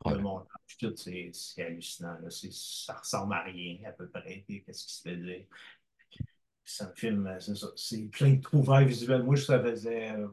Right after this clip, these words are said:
Speaker 2: un bon, euh, vingt ans que je l'avais pas vu, puis, euh, j'ai encore pris beaucoup de plaisir à la, à le regarder, puis à trouver des trucs que j'avais pas vus, peut-être nécessairement la première fois.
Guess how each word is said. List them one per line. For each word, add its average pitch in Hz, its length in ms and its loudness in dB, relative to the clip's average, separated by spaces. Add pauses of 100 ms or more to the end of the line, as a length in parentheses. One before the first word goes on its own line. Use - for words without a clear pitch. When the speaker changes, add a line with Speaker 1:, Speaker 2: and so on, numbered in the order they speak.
(240)
Speaker 2:
un 98 200 -2
bon, 110 380 -2
euh, 98 640 -4
vingt 110 160 -4 (100)
ans 117 80 -4
que - 20 -2
je 120 100 0
l'avais 110 200 0
pas 110 140 -2
vu, 110 320 -4
puis, - 200 -14 (100)
euh, 98 300 -4 (720)
j'ai 101 120 -6
encore 101 400 -2
pris 113 160 -6
beaucoup 104 260 -8
de - 40 -20
plaisir 107 560 -2
à 104 40 0
la, 95 380 -4
à 98 80 -8
le 101 120 -6
regarder, 101 640 -2
puis 101 80 -4
à 87 60 -8
trouver 95 340 -10
des 92 200 -12
trucs - 320 -16
que 92 120 -12
j'avais 90 300 -12
pas - 140 -10 (160)
vus, 87 120 -12 (140)
peut-être 90 200 -12
nécessairement 90 540 -12
la 92 100 -8
première - 400 -16
fois. - 100 -20